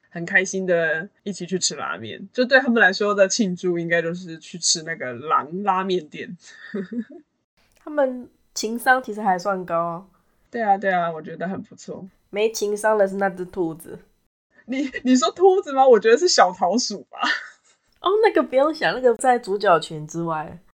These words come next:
Speaker 1: 哦，也是啦。
Speaker 2: 那一只就是 <laughs>
Speaker 1: 可是兔兔不就是所谓的不会看K Y的吗？<laughs> 就是他不会看空气。
Speaker 2: 对啊，然后他什么都很强。
Speaker 1: 哎，真的。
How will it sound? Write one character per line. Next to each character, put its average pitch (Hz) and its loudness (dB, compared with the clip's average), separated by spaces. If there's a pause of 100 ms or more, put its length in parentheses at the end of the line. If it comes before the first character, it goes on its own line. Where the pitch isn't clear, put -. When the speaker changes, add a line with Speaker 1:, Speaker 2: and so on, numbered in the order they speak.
(120)
Speaker 1:
哦， 185 6
也 175 -4
是 196 -6
啦。 175 -12 (180)
Speaker 2:
那 269 4
一 277 0
只 254 -8
就 262 -2
是 262 -6 (320)
<laughs> - -20
Speaker 1:
可 302 -6
是 392 4
兔 392 4
兔 403 8
不 254 -6
就 285 2
是 339 -4
所 160 -4
谓 190 0
的 185 4
不 175 -10
会 170 4
看 180 -2
K 160 -6
Y 135 -2
的 - -12
吗？ - -14 (500)
<laughs> - -20
就 202 -16
是 220 -12
他 285 -12
不 233 -8
会 190 2
看 190 0
空 180 -6
气。 - -2 (260)
Speaker 2:
对 240 0
啊， 185 -4 (540)
然 208 2
后 233 2
他 262 6
什 220 -2
么 165 0
都 190 2
很 156 4
强。 - -10 (320)
Speaker 1:
哎， 392 6
真 415 4
的。 339 4